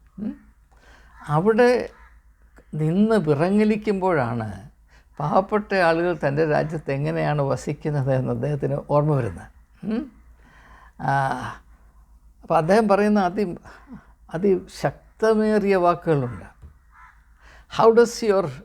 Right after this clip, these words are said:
looped and windowed raggedness protect you from season such as this? Oh,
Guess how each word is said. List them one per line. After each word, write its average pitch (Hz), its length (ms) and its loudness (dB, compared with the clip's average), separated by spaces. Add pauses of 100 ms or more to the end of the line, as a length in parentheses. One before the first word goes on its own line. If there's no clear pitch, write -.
(160)
looped 202 580 -2
and 156 220 -2
windowed 202 520 4 (160)
raggedness 160 640 -2 (200)
protect 185 600 -4
you 165 80 2
from 139 220 -2
season 175 760 0
such 160 280 -4
as 135 200 2
this? 190 200 4 (640)
Oh, 175 280 2